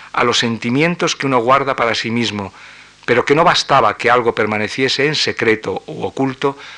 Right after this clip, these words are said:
para que fuese íntimo. Así,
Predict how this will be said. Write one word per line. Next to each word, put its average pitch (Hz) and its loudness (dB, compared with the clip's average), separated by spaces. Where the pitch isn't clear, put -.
para 104 -4
que 104 -6
fuese 110 -2
íntimo. 92 -12
Así, 131 -2